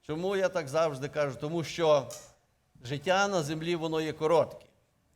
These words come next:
Воно мало його, сімдесят, при більшій силі вісімдесят років. Краща пора, труд і хвороби, але перед нами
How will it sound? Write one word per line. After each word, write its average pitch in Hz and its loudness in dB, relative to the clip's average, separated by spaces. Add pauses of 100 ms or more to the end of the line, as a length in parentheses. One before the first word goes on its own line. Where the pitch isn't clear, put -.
(120)
Воно 165 0
мало 190 6
його, 120 -2
сімдесят, 165 0
при 175 -6
більшій 175 -6
силі 180 -4
вісімдесят 165 0
років. 175 4 (580)
Краща 190 4
пора, 180 2
труд 175 -4
і 190 -6
хвороби, 180 0 (460)
але 147 0
перед 143 -2
нами 160 -4